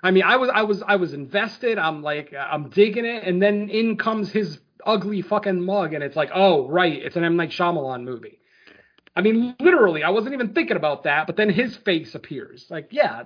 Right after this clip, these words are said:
I mean, that, that's just pretentious shit. Stop it. Fucking stop it. <laughs> God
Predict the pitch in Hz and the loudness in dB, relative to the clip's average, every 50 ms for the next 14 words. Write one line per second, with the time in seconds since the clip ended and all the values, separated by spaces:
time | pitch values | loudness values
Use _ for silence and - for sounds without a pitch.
0 | 170 196 208 240 226 202 262 277 269 - _ - 247 262 - - - 285 226 - | -10 -8 -8 -8 -4 -2 -4 -4 -4 -6 _ -8 -8 -8 -8 -8 -12 -12 -12 -12
1 | - - - 175 170 - - 180 185 180 - 165 135 113 - - - - 160 139 | -12 -10 -6 -6 -6 -4 -2 -2 -2 -2 -2 -6 -10 -10 -10 -14 -10 -6 -4 -4
2 | - - - _ _ - - 233 196 165 - - - - _ _ _ _ _ _ | -4 -6 -10 _ _ -4 0 2 2 2 2 -2 -14 -16 _ _ _ _ _ _
3 | _ _ _ _ _ - 277 - - 175 147 - - - - - - _ _ _ | _ _ _ _ _ -2 -2 0 0 -4 -8 -8 -12 -16 -18 -20 -20 _ _ _
4 | _ _ _ _ - - - _ _ _ _ _ _ _ - - - - | _ _ _ _ -20 -20 -20 _ _ _ _ _ _ _ -20 -16 -16 -16